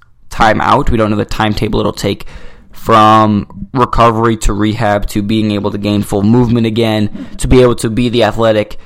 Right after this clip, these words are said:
pure, efficient passer that we know Tua can be. We don't know any of that information, so it's hard to put a grade on such a player. Um,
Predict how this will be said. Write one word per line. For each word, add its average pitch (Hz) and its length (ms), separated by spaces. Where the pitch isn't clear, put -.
pure, 117 580
efficient 110 420
passer 107 320
that 92 100
we 101 120
know 101 100
Tua 98 280
can 95 160
be. 107 220
We 127 160
don't 139 160
know 139 160
any 156 80
of 151 60
that 113 100
information, 104 440
so 131 200
it's - 160
hard 123 760
to 123 200
put - 340
a 131 80
grade 120 580
on 107 180
such - 200
a - 60
player. 107 500
Um, 113 540